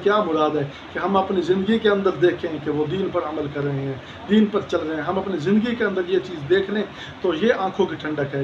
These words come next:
کہ وہ دین پر عمل کر رہے ہیں، اللہ اور اس کے رسول کا کام کر رہے ہیں۔ تو یہ اولاد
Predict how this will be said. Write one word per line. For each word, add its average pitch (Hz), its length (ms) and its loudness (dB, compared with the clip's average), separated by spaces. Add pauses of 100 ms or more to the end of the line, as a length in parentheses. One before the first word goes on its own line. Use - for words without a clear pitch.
کہ 151 60 -4
وہ 147 160 0
دین 190 200 0
پر 175 100 -2
عمل 165 300 -2
کر 147 100 -2
رہے 143 80 -2
ہیں، 139 80 -2 (200)
اللہ 185 180 2
اور 180 120 4
اس 180 180 0
کے 180 140 -4
رسول 175 260 2
کا 160 100 -2
کام 165 220 -4 (100)
کر 160 160 -4
رہے 160 120 -2
ہیں۔ 208 120 2 (380)
تو 175 80 4
یہ 202 260 6
اولاد 175 300 4